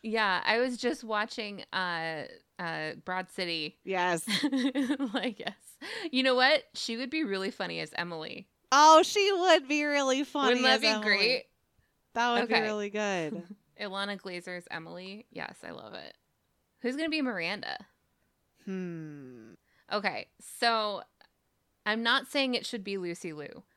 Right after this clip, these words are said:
Speaker 1: but <laughs> um,
Speaker 2: Go
Speaker 1: I was
Speaker 2: on.
Speaker 1: thinking, <laughs> I was thinking about Lucy Liu's character in Set It Up.
Speaker 2: Uh-huh.
Speaker 1: Have you seen that? Like,
Speaker 2: Yeah.
Speaker 1: that's, that's a Miranda, right?
Speaker 2: Sure.
Speaker 1: So,
Speaker 2: Yeah.
Speaker 1: like, yeah, it could be Lucy Liu.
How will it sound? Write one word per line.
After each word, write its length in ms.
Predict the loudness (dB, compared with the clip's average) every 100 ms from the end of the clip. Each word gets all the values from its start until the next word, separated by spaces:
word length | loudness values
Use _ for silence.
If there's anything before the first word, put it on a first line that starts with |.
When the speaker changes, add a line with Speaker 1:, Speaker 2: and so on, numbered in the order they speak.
| _ _ -2
Speaker 1:
but 340 | 0 0 -2 -4
<laughs> 540 | -10 -10 -14 -18 -10 -8
um, 100 | -8 -8 -14 _ _ _ _ -20 -20 -16 0
Speaker 2:
Go 280 | 2 4 2
Speaker 1:
I 100 | 2
was 140 | 2 0 -2
Speaker 2:
on. 80 | 0
Speaker 1:
thinking, 500 | 0 4 4 4 0
<laughs> 60 | 4
I 140 | 4
was 160 | 6 0
thinking 500 | 0 -2 -2 -2 -2
about 280 | 2 0 0
Lucy 420 | -4 -4 -4 -6
Liu's 340 | -4 -8 -8
character 580 | -12 -6 -4 -4 -6 -6
in 200 | -4 -6
Set 260 | -6 -6 -6
It 120 | -4
Up. 340 | -4 -6 _ -20 _ _ _ 0
Speaker 2:
Uh-huh. 540 | 0 2 0 0 0 -4 _ _ -6
Speaker 1:
Have 100 | -2
you 80 | 0
seen 200 | 4 6
that? 220 | 4 4
Like, 180 | 2 4
Speaker 2:
Yeah. 180 | 6
Speaker 1:
that's, 280 | 6 4 -2 -20 _ _
that's 280 | -2 -2 -2
a 80 | -6
Miranda, 540 | -4 -2 -2 -2 -4
right? 440 | -4 -2 -2 -4 -6
Speaker 2:
Sure. 460 | -4 -2 -2 -4 -6 _ _ _ _ _ _ _ _ -8
Speaker 1:
So, 60 |
Speaker 2:
Yeah. 240 | 0 2 6
Speaker 1:
like, 240 | 6 4 0 _ _
yeah, 280 | -4 0 0
it 80 | -2
could 120 | -6
be 140 | -8 -6
Lucy 340 | -8 -8 -10
Liu. 360 | -10 -10 -10